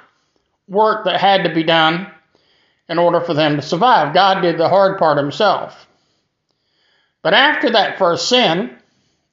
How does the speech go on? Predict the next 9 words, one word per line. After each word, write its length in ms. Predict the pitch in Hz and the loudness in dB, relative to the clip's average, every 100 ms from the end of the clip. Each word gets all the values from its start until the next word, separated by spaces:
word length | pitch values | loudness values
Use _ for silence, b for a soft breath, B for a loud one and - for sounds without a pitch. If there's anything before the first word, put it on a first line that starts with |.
| _ _ _ _ _ _ - | _ _ _ _ _ _ -2
Adam 320 | 185 196 190 | 2 2 0
had 300 | 185 180 165 | 2 2 0
to 60 | |
start 380 | 156 - 180 175 | -4 0 2 2
doing 280 | 170 160 151 | 0 -2 -2
things 300 | 156 147 147 | -2 -2 -2
the 80 | 165 | 0
hard 300 | 175 170 131 | 0 0 -4
way. 240 | 120 - | -8 -10